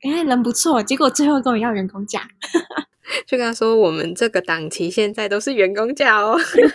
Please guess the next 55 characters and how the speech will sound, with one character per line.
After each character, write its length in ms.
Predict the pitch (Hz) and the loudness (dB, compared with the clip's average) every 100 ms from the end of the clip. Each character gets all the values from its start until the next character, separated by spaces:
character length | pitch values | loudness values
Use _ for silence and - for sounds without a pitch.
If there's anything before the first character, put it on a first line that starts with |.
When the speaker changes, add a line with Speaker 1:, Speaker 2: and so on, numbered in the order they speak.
| 480 - - - | 0 -4 -12 -10
Speaker 2:
<laughs> 380 | - - - - | -10 -10 -10 2
Speaker 1:
呃， 280 | 277 269 262 | 4 4 2
他 180 | - 415 | 2 4
如 80 | 415 | 6
果 120 | 294 | 6
去 120 | 392 | 4
查 320 | 381 - 208 247 | 0 0 2 4
证， 220 | 330 247 | 2 2
我 100 | 196 | 2
就 100 | 233 | 0
麻 160 | 220 196 - | 0 -4 -6
烦 140 | 190 | -6
了。 80 | 208 - | -6 -2
Speaker 2:
对 100 | 262 | 0
啊， 40 | 202 | -2
对 140 | 196 | -8
啊。 60 | 180 190 | -10 -4
Speaker 1:
我 100 | 254 | -2
其 140 | 247 302 | 0 0
实 60 | |
就 120 | 311 330 | 0 -2
是 100 | 311 | -2
照 260 | 311 226 | -2 -2
实 300 | 208 - 180 | -4 -6 -6
说 260 | 185 196 185 | -6 -4 -6
就 160 | 190 | -6
好， 160 | 196 - _ | -10 -14 _
因 100 | - | 0
为 80 | 359 | 0
他 180 | 349 339 | 0 -4
这 180 | 349 302 | 0 2
原 200 | 233 214 | 4 2
因 80 | 233 | 2
他 120 | 269 | 0
也 40 | |
没 140 | 196 208 | -4 -4
办 140 | 196 | -8
法 60 | - | -8
客 220 | - 190 | -6 -6
诉 240 | 190 190 | -4 -8
我 200 | 78 60 | -8 -12
啊。 140 | - - _ _ - | -14 -18 _ _ -6
我 100 | 226 | -2
再 140 | 320 | 0
跟 120 | 330 302 | 0 2
你 120 | 202 | 2
分 200 | 220 233 | 2 0
享 180 | 185 175 | 0 -6
一 60 | |
个 220 | - 127 - | -8 -10 -6
我 100 | 202 | -6
刚 240 | 220 247 | -2 0
想 160 | 277 190 | 0 -2
到 180 | - 202 - | -4 -6 -6
的， 80 | - | -14